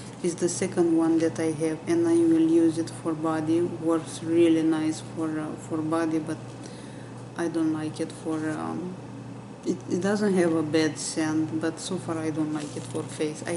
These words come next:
have better products, so I'll use this one for, uh, my body or my feet as, uh, a scrub. Then I have a sunscreen, sun cream.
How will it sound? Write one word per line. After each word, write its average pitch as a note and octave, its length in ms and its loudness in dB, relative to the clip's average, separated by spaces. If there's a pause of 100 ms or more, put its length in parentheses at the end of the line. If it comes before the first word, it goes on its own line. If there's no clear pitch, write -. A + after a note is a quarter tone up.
have D#3 240 -2
better D#3 300 0 (160)
products, D#3 500 -4 (540)
so E3+ 260 0
I'll F3 180 4
use F3 280 6
this D#3+ 320 0
one E3 200 2
for, E3 260 0
uh, D#3 300 -2 (440)
my E3 120 2
body D#3 360 2
or D#3 240 -4
my D3+ 120 -2
feet D#3+ 380 2 (200)
as, - 360 -10
uh, - 400 -8
a E3 40 -6
scrub. D#3+ 540 -4 (1120)
Then F3+ 220 4
I F3 80 8
have E3+ 260 0
a E3+ 40 -2
sunscreen, E3 1000 2
sun E3 380 2
cream. D#3+ 480 4